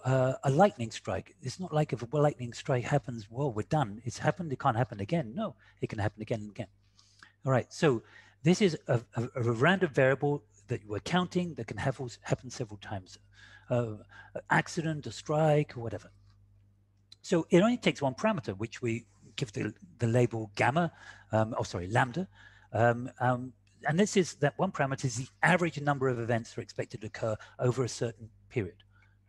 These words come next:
All right, it's really easy to use. So mu, if you could say mu was the number of events per year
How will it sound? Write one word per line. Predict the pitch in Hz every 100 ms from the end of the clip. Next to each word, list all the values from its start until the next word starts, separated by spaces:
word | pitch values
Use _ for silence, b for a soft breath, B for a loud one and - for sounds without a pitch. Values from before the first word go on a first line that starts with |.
| -
All |
right, | 190 _ _ b b b
it's | 208 - -
really | 123 143 160 160
easy | 123 120 127
to | - 110
use. | 92 -
So | - 143 139 131 b b _ 135
mu, | 135 139 202 240
if | - -
you | 143
could | - 165
say | - 143
mu | 127 214 226
was | 180
the | - 143
number | 147 170
of | 160
events | 123 - 143
per | - -
year | 104 135 202